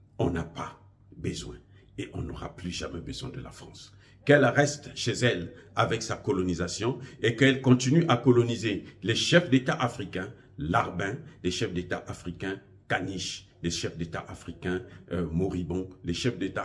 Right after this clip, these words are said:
africains mal élus, les chefs d'État africains qui ne comprennent rien de la géopolitique, qui sont les sous-préfets de la France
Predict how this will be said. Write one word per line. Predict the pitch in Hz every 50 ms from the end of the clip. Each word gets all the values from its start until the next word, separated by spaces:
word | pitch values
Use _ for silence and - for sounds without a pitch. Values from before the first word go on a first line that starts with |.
| - -
africains | - - - 101 85 - 123 104 - - - -
mal | - - 127 139 123 117 110 - - -
élus, | 107 92 90 98 117 123 - - - -
les | - 95
chefs | - - 160 147 127
d'État | 127 123 123 151 165 160
africains | 127 - - 131 127 180 180
qui | 165 170
ne | 147
comprennent | - - 135 120 - 170 170 160
rien | - - - 143 156 170 165 - - - - - - _ _ - -
de | 87 98
la | 92 95
géopolitique, | 90 90 98 101 98 - 90 87 80 82 90 135 - - - - - - - - -
qui | - 123 123
sont | - - 127 123
les | - -
sous-préfets | - - - - 180 165 - - 120 101 - - - 80 76 - - - - - - - - -
de | - 85 87 87 85 - - -
la | - 85 85 78
France | 76 - - - 62 62 - - - - - -